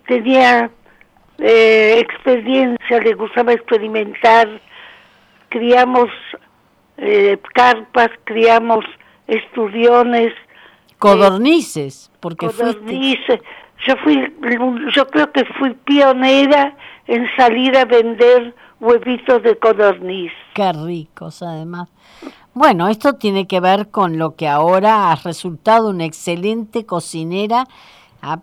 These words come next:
Speaker 2: a punt-, a, a, bueno, a, <laughs> que finalmente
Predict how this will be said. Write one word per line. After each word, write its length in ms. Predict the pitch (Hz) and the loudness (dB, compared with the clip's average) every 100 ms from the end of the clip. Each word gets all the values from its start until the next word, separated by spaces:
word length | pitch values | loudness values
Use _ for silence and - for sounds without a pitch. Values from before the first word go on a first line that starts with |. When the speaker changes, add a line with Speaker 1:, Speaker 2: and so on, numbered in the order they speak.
| - | -8
Speaker 2:
a 240 | 147 170 | -8 -6
punt-, 320 | 214 214 208 | -4 -4 -6
a, 720 | 139 160 147 135 123 110 131 104 | -8 -6 -6 -8 -8 -10 -12 -14
a, 180 | 131 151 143 - _ _ _ _ - | -16 -16 -18 -20 _ _ _ _ -18
bueno, 440 | 147 151 123 85 _ | -12 -10 -12 -18 _
a, 800 | - 117 127 127 120 120 - 147 - - - | -20 -20 -18 -14 -14 -14 -12 -12 -12 -20 -20
<laughs> 260 | - - | -20 -12
que 120 | 214 202 | -6 -6
finalmente 840 | - 208 202 202 233 226 269 262 | -4 -4 -4 -4 -4 -6 -6 -8